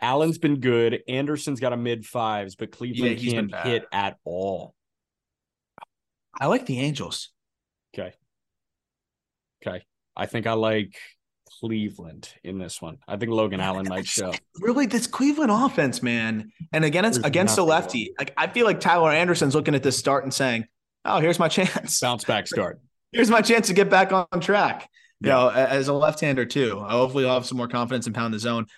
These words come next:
Speaker 2: Logan Allen's good, but I don't love the matchup for him against, uh, you know,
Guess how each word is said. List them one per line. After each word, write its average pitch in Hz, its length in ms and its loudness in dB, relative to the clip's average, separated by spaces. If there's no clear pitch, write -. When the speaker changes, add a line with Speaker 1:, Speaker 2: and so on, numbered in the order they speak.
Speaker 2:
Logan 175 240 6
Allen's 196 260 4
good, 147 400 4
but 120 300 0
I 135 60 0
don't 160 180 2
love 151 200 4
the 139 80 2
matchup 135 460 0
for 127 120 0
him 131 180 0
against, 120 500 -4
uh, 101 400 -4
you 120 140 -6
know, 101 180 -4